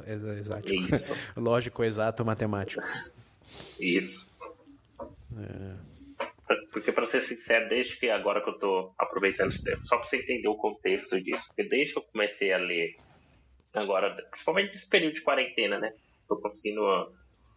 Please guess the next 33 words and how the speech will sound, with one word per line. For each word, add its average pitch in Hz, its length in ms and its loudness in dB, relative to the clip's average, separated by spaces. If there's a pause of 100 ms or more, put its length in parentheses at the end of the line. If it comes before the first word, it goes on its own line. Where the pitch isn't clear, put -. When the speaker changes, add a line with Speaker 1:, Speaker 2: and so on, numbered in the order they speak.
(200)
Speaker 2:
ter - 80 2
uma 101 160 4
leitura 98 460 2
muito 98 280 -4
mais 101 320 0
ampla 98 280 2 (100)
por 98 280 2
dia. 123 320 2 (800)
E 101 260 2
principalmente 120 380 0
quando 131 180 0
você 131 220 0
aborda 113 340 4
muito 127 320 -4
tema 117 260 6
de 110 380 0
filosofia, 113 760 2
cara, 92 260 2
é, 98 320 0 (440)
existe 110 400 2
uma, 104 400 2 (680)
é 101 80 4
como 120 160 -8
se - 60 -8
fosse 123 200 4
um 120 80 -4
pré-requisito, 117 760 2
até 101 120 0
pra 127 220 2
compreender 123 480 0
algumas 101 340 0
coisas. 95 300 4 (220)
<laughs> - 460 -4